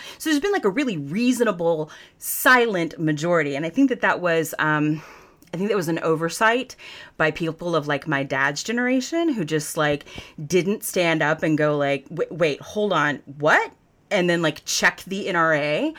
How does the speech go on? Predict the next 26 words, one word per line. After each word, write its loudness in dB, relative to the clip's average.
Um, 2
you -2
know, 2
I 2
think -6
that -2
that -2
was -8
kind -2
of 0
an 0
oversight. -2
So 2
the -2
people -6
who -4
call 2
themselves 0
responsible -2
gun 2
owners, -2
myself -2
included, -4
um, 0
we -4
have, 2